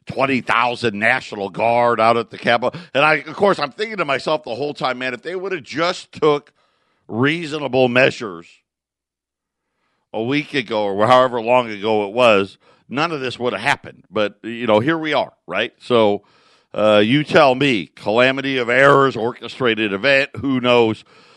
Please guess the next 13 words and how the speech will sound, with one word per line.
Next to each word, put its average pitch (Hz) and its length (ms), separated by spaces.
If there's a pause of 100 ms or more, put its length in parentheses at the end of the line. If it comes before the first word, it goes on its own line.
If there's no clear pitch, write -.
(120)
Uh, 104 440
but 113 360 (580)
I 104 120
do 143 420
have 160 400 (120)
access 135 760 (640)
to 117 160
some 110 240
junk 117 340
silver. 127 360
But 101 160
here, 135 280
here's, 131 320